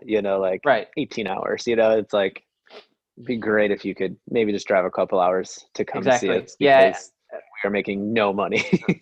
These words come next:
Speaker 2: Yeah, I think that's definitely the funniest thing that still happens, you know what I mean? People still don't get that understanding of, like, I saw it to where it was, like, the worst I've seen, I,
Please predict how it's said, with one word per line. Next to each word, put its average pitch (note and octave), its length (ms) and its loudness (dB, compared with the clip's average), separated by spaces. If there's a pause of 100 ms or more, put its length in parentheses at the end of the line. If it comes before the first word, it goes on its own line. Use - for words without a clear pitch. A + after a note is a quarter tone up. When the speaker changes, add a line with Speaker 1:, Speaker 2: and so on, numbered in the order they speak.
(120)
Speaker 2:
Yeah, D3+ 220 4
I D#3 140 4
think F3+ 200 0
that's D#3 260 4
definitely C#3+ 460 -2
the B2 100 -4
funniest A#2+ 760 -6 (800)
thing B2+ 260 -2
that A2+ 180 -4
still B2 260 0
happens, A2 560 -4
you B2 100 -8
know A#2+ 80 -6
what A2+ 80 -4
I G#2+ 40 -6
mean? G#2+ 220 -10
People C3+ 260 -8
still B2+ 240 -4
don't A#2+ 180 -4
get A#2 160 -4
that A#2+ 220 -2 (280)
understanding A#2 680 -6
of, A2 120 -10
like, A2 340 -4 (600)
I D3+ 160 6
saw D3 340 6
it - 120 -2
to C#3+ 120 -2
where B2 260 0
it A2+ 60 -4
was, B2 160 -8
like, A#2 380 -2 (420)
the C#3+ 80 2
worst D#3 320 2
I've C3+ 160 2
seen, C#3+ 240 -8
I, C#3 160 2